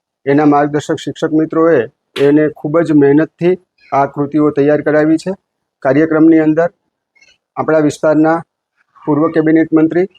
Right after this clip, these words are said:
જશાભાઈ બારડ ઉપસ્થિત રહ્યા અને એના દ્વારા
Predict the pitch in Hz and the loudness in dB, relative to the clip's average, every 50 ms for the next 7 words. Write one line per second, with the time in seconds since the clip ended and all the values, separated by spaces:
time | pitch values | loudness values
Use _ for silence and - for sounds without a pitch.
0 | _ - 156 120 135 131 - - 151 - 151 147 139 139 139 147 165 185 208 - | _ -20 -8 -6 -4 -2 -2 -2 0 0 0 0 0 0 0 0 0 -2 -4 -8
1 | _ _ _ _ _ _ _ _ _ 123 - - 151 - - - 165 165 160 160 | _ _ _ _ _ _ _ _ _ -12 -6 -6 -6 -4 -4 -4 -4 -2 0 0
2 | 156 160 175 185 - - _ _ _ _ _ - 127 139 143 147 147 147 151 156 | 2 2 2 0 -2 -4 _ _ _ _ _ -8 -4 -2 0 2 2 2 2 2
3 | 156 147 151 151 147 156 156 | 0 0 0 0 2 2 2